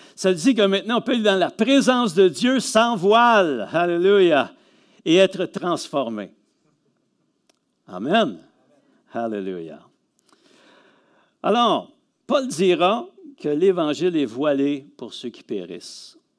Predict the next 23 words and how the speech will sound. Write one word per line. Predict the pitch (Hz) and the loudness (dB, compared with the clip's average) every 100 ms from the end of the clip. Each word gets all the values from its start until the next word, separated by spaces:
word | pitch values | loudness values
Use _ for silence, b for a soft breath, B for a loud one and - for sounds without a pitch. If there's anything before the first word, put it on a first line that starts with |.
| - - | -20 -20
On | 104 | -20
peut | - 104 | -16 -14
présenter | 110 107 104 87 131 | -12 -10 -10 -10 -10
la | 120 101 | -8 -10
prochaine | - 107 - 113 | -10 -16 -12 -12
diapo. | 101 90 - 202 349 _ _ _ _ _ _ _ _ _ _ _ _ - - b b b b b b b b b _ - | -10 -12 -8 -8 -8 _ _ _ _ _ _ _ _ _ _ _ _ -20 -20 b b b b b b b b b _ -18
Et | |
quand | - 269 269 | -8 -6 -4
on | |
regarde | 214 180 202 240 240 233 | -2 0 0 0 -2 -2
autour | 175 165 180 | -6 -2 -4
de | 160 160 | -2 0
nous | 151 226 - _ _ _ _ _ _ _ - _ - | -2 -4 -12 _ _ _ _ _ _ _ -20 _ -10
et | 151 | -8
qu'on | 165 156 151 | -4 -2 -2
voit, | 120 139 175 196 196 175 - | -4 0 0 0 -2 -6 -6
euh, | 143 139 135 135 | -2 0 0 -4
tout | - | -10
ce | 185 - | -12 -8
que | 156 | -8
Dieu | 110 165 196 | -2 0 2
a | 147 | 2
fait, | - 170 190 | 0 -2 -2